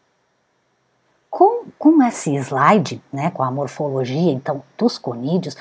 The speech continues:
nós finalizamos esta, esta primeira parte, então, do estudo dos ascomicota.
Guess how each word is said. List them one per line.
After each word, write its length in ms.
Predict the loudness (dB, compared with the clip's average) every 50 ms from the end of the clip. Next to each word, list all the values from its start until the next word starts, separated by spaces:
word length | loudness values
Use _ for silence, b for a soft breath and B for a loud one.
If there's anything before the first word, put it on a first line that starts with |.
| B B B
nós 280 | 4 6 6 6 6 2
finalizamos 920 | 0 2 2 2 2 0 -2 -2 -4 -2 0 2 2 2 2 0 -2 -6 -6
esta, 360 | -6 -6 -6 -4 -6 -8 -8 -10 _ _ -12 -6
esta 320 | -6 -6 -4 -4 -4 -4
primeira 480 | -4 -2 -2 0 2 2 2 2 2 2
parte, 600 | 0 -2 -4 -2 0 0 0 0 -2 -8 -10 -8
então, 240 | -6 -4 -2 -2 0
do 180 | 2 2 2
estudo 680 | 2 0 -2 -6 -12 -10 -6 -4 -2 -2 -2 -4 -6 -8 B B B B
dos 240 | B -4 -2 0 0
ascomicota. 960 | 2 2 2 2 0 -4 -4 -2 -2 -2 -4 -4 -6 -6 -6 -6 -8 -14 -20